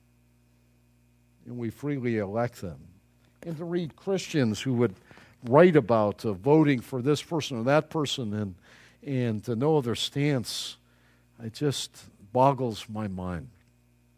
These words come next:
Well, these timid friends in three see David's situation as hopeless. What could he do? Well, I'm reminded at such times, don't keep your eyes on your problem. Don't keep looking at it. Don't keep looking at them.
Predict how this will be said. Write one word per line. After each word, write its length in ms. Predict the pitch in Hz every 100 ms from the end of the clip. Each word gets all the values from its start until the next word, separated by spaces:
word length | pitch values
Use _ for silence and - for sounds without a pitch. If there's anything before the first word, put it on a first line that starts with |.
| _ _ _ _ - _
Well, 260 | 160 170 170
these 300 | 165 147 -
timid 360 | 180 185 151
friends 560 | - 165 175 175 139 -
in 140 | 139
three 500 | 113 - 170 175 143
see 300 | 123 - 156
David's 400 | 143 160 151 143
situation 640 | - 175 175 156 170 - 135
as 120 | 113
hopeless. 560 | 143 180 - 69 - - _ _ _ _ _
What 180 | 202 196
could 120 | 226
he 80 | 214
do? 300 | 202 254 95 - _ _ _ _ _ _ - - - - - _ _ _ -
Well, 160 | 147
I'm 180 | 151 147
reminded 500 | 143 156 180 165 139
at 120 | 131
such 400 | - 156 131 -
times, 460 | - 170 156 143 -
don't 260 | 170 160
keep 240 | - 170 -
your 160 | 143
eyes 400 | 147 156 156 139
on 140 | 156 139
your 120 | 123
problem. 540 | - 143 143 143 98 - _ _ _ _ -
Don't 160 | 202
keep 200 | 254 214
looking 420 | 226 214 196 147
at 160 | 131 117
it. 160 | 98 -
Don't 160 | 196
keep 220 | - 226
looking 400 | 214 247 - 190
at 180 | 165 160
them. 500 | 240 247 220 110 85